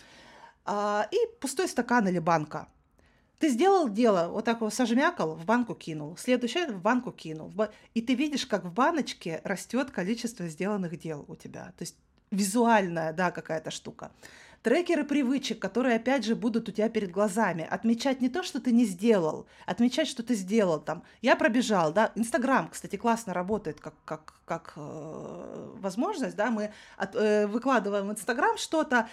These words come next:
для нас это уже получение позитивного подкрепления, что там кто-то лайки поставил, даже сам факт выкладывания.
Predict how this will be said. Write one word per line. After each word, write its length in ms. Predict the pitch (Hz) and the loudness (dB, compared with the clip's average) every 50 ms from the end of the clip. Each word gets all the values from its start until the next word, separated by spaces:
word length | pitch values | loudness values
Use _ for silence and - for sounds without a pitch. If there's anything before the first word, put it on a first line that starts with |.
| - - - - - | -10 -20 -18 -14 -4
для 160 | 185 208 220 | 0 2 2
нас 240 | 247 302 330 311 - | 4 2 2 0 -2
это 160 | 226 - 240 | -2 -2 0
уже 340 | 240 247 208 233 269 285 - | 0 0 0 0 0 0 0
получение 800 | 277 196 190 196 196 - - 285 285 269 254 220 208 190 175 - - | -2 -2 -4 -4 -4 -2 0 0 2 4 4 4 4 2 0 -2 -2
позитивного 480 | 214 185 202 196 - 262 220 214 196 190 | -4 -6 -4 -2 0 0 0 0 0 -2
подкрепления, 720 | - 190 - - 220 220 220 208 233 202 180 170 160 160 | -4 -6 -6 -4 -6 -4 0 2 2 2 2 0 -4 -8
что 180 | - - - 160 | -8 -8 -8 -8
там 120 | 156 - 151 | -8 -8 -10
кто-то 260 | - 160 - - 202 | -10 -8 -4 -2 2
лайки 320 | 262 330 370 349 349 320 | 4 4 4 4 2 -2
поставил, 460 | 262 262 254 - - 269 254 226 196 | -2 -4 -4 -2 0 0 0 0 0
даже 200 | 185 185 214 214 | -2 -4 -6 -6
сам 300 | 226 - - 254 226 180 | -6 -4 -2 -2 -2 -2
факт 380 | 180 - 175 165 - - - _ - | -4 -6 -6 -6 -6 -8 -18 _ -18
выкладывания. 720 | - 170 - - 170 156 151 - 139 - - - - - | -16 -12 -8 -6 -6 -6 -6 -8 -12 -14 -14 -16 -18 -20